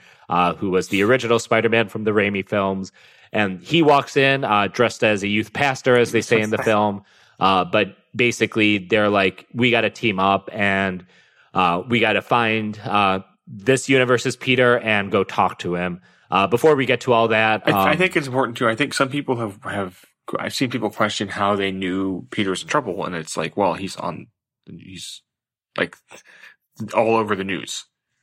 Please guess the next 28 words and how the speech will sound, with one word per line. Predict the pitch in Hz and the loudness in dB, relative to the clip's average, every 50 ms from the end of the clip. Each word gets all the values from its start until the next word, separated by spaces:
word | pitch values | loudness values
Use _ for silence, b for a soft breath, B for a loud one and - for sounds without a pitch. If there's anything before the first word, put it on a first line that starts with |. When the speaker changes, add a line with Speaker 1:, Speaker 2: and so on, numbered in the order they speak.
| - | -8
Speaker 2:
There's, | - 95 92 82 - - - b b b b b b | -6 -6 -6 -6 -8 -14 -16 b b b b b b
Speaker 1:
Yeah. | 104 98 - | -4 -2 -2
Speaker 2:
like, | 107 - | 0 0
they | - 104 | 0 2
go | 127 139 | 4 4
out | 143 139 | 4 4
of | 127 | 2
the | 127 | 2
way | 123 120 117 | 2 2 2
to | 113 | 2
show | 107 - - 123 117 | 0 0 2 2 2
you | 117 117 107 101 98 90 | 2 2 0 0 0 0
earlier | 90 101 104 104 101 98 | 0 0 0 0 -2 -2
in | 95 | -4
the | 95 92 | -4 -2
movie | 98 101 98 95 | -2 -2 -2 -2
that | 90 85 82 | -2 -2 -2
there's | 92 87 90 90 | -2 -4 -4 -4
a | 87 | -6
bunch | - 95 92 85 - - | -4 -4 -4 -4 -4 -4
of, | 90 85 85 - - - - _ _ _ _ _ _ _ _ _ _ _ _ _ _ _ _ _ _ _ _ _ - | -4 -4 -6 -10 -16 -18 -20 _ _ _ _ _ _ _ _ _ _ _ _ _ _ _ _ _ _ _ _ _ -4
like, | 107 95 - - | -4 -4 -4 -6
signs | - - - 104 98 98 101 101 | -6 -2 0 0 0 -2 -4 -6
of | 95 - | -8 -8
him | 101 98 87 | -8 -4 -2
up, | 90 92 95 92 - | -2 -2 -2 -2 -4
the | 85 85 | -8 -6
billboards, | 87 107 101 92 90 92 92 90 90 92 85 - | -2 -2 -2 0 0 -2 -2 0 -2 -2 -6 -8